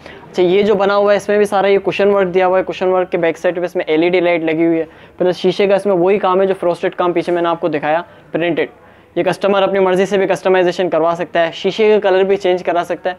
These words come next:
और furniture का color जो है वो भी इसको change करवा सकता है ना। और designing में भी customization customer की choice के ऊपर ही depend करता है। ये design जो है ये भी pure Lasani पे ही बना हुआ है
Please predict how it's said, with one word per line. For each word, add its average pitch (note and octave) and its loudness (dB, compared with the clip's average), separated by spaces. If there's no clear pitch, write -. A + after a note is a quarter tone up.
और F3 0
furniture G3+ 2
का G#3+ 4
color G3 2
जो F#3+ 2
है G3 0
वो F#3+ 4
भी G3 2
इसको G3 0
change F3+ 0
करवा D3+ 0
सकता C#3+ -8
है D3 -6
ना। F#3+ -8
और D3 0
designing G3 2
में G#3+ 2
भी G#3 2
customization G3 0
customer F3 0
की F3+ 0
choice D#3+ 0
के E3+ 0
ऊपर D#3 0
ही D3 0
depend C3+ -4
करता C#3 -10
है। - -18
ये F#3+ 2
design A3 2
जो G#3+ 4
है G#3+ 4
ये A3 4
भी G#3+ 2
pure G#3 2
Lasani F#3+ 2
पे G3 0
ही F#3+ 4
बना F3 0
हुआ F3+ 0
है C#3+ -12